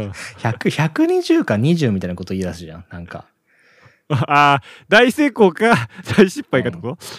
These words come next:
Speaker 2: うん。そうそう、失敗もしくはなんかしょぼい失敗？
Speaker 1: ほうほうほ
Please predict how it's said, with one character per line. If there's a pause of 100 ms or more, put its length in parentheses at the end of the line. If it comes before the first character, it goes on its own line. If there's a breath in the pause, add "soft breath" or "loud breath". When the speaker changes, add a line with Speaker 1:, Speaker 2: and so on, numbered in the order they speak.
(120)
Speaker 2:
う
ん。
そ
う
そ
う、
失
敗
も
し
く
は
な
ん
か
し
ょ
ぼ
い
失
敗？ (680 loud breath)
Speaker 1:
ほ
う
ほ
う
ほ